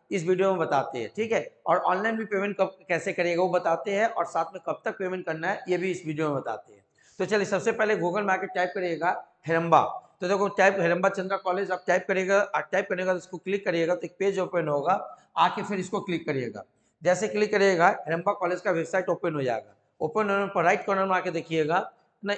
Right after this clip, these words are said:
यूजीसी एडमिशन दो हज़ार ट्वेंटी थ्री to ट्वेंटी फ़ोर है, इसको click करिएगा। कर-, click करने पर right corner में आके देखिए merit list है,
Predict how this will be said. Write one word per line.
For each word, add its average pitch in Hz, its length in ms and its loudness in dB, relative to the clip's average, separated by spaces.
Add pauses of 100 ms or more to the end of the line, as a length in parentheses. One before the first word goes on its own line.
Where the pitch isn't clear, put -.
यूजीसी 175 360 -4
एडमिशन 175 520 -4
दो 180 140 -4
हज़ार 180 100 4
ट्वेंटी 180 320 -6
थ्री 170 180 -6
to 175 160 -10
ट्वेंटी 165 240 -6
फ़ोर 139 240 -2
है, 139 140 -4
इसको 170 200 -8
click 151 280 -8
करिएगा। 113 360 -8 (520)
कर-, 180 140 2 (200)
click 214 220 0
करने 190 220 2
पर 165 220 4 (340)
right 190 240 2
corner 190 220 2
में 185 120 0
आके 175 140 -2
देखिए 165 280 -4
merit 165 320 0
list 143 240 -2
है, 104 120 -4